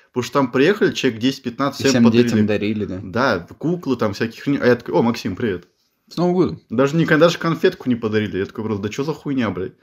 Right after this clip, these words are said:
Speaker 2: Кто-то просто пнул тебя.
Speaker 1: Нет, такого не было.
Speaker 2: Ну ладно.
Speaker 1: Я все-таки кабан два на два, нахуй.
Speaker 2: <laughs> Попробуй пни,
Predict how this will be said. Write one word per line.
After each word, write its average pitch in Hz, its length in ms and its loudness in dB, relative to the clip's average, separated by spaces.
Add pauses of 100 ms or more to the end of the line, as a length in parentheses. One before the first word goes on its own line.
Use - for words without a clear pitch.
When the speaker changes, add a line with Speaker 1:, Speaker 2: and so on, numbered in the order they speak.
(140)
Speaker 2:
Кто-то - 220 -10
просто - 340 -12
пнул 92 260 -8
тебя. - 300 -10 (460)
Speaker 1:
Нет, 104 320 -2
такого 98 260 -8
не 95 160 -6
было. 92 180 -10 (300)
Speaker 2:
Ну 95 240 -10
ладно. 90 120 -4
Speaker 1:
Я 104 160 2
все-таки - 300 -8
кабан 104 360 -2
два 95 160 -4
на 98 120 -6
два, 95 160 -4
нахуй. - 180 -2
Speaker 2:
<laughs> - 40 -20
Попробуй 98 440 0
пни, 95 200 -10